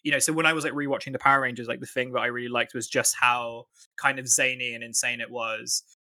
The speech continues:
you know, and how it was kind of, like, just a pure form of kind of escapism in a way that even, like, when I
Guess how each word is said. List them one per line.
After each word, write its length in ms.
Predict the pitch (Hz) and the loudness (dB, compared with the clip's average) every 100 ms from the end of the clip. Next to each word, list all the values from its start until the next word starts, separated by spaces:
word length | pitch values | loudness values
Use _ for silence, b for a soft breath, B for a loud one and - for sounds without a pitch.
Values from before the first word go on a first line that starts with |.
| _ | _
you 80 | 147 | -6
know, 120 | 139 113 - | -4 -4 -8
and 120 | 131 | -2
how 220 | 151 131 | 2 2
it 100 | 127 | 0
was 120 | 123 | -6
kind 200 | - 127 | -6 -6
of, 100 | 120 | -6
like, 220 | 117 117 - - | -6 -8 -8 -6
just 240 | 131 - 147 - | -6 -6 -12 -14
a 40 | |
pure 300 | - 160 131 | -6 -4 -4
form 400 | - 139 127 120 | -8 -10 -10 -12
of 160 | 117 110 - | -16 -18 -14
kind 140 | 117 | -14
of 60 | 117 | -6
escapism 680 | 120 - 120 - 117 113 117 | -4 -4 -6 -8 -10 -10 -14
in 80 | 127 | -14
a 80 | 127 | -8
way 220 | 123 120 | -6 -4
that 400 | 117 113 110 110 - _ - | -2 0 0 -2 -8 _ -4
even, 540 | 180 175 175 165 156 147 | -2 0 0 -2 -6 -6
like, 420 | 139 127 123 - _ _ _ _ _ | -4 -2 -4 -10 _ _ _ _ _
when 260 | 151 151 143 | -2 0 2
I 140 | 135 | 0